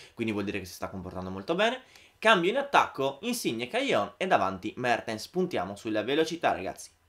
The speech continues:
Andiamo in partita e speriamo bene. Questa sarà difficile, eh? Ancora più di quella di prima.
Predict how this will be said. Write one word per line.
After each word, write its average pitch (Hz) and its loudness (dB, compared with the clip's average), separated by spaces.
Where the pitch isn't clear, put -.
Andiamo 98 2
in 214 -2
partita 226 2
e 95 -8
speriamo 95 -8
bene. 151 -2
Questa 101 -8
sarà 107 -4
difficile, 104 -4
eh? 131 -8
Ancora 120 -6
più 127 -8
di 117 -2
quella 113 -2
di 104 -2
prima. 95 -6